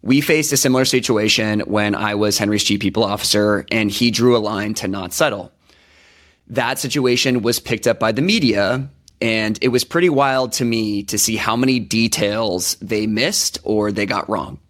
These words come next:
So I don't know what's gonna happen here, but I do know that many C E Os and chief people officers have dealt with similar situations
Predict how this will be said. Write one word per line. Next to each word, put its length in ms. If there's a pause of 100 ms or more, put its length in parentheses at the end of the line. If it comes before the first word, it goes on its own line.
(800)
So 140
I 80
don't 140
know 100
what's 220
gonna 180
happen 400
here, 320
but 140
I 80
do 200
know 200
that 160
many 240
C 320
E 60
Os 260
and 100
chief 180
people 260
officers 520
have 180
dealt 220
with 140
similar 280
situations 920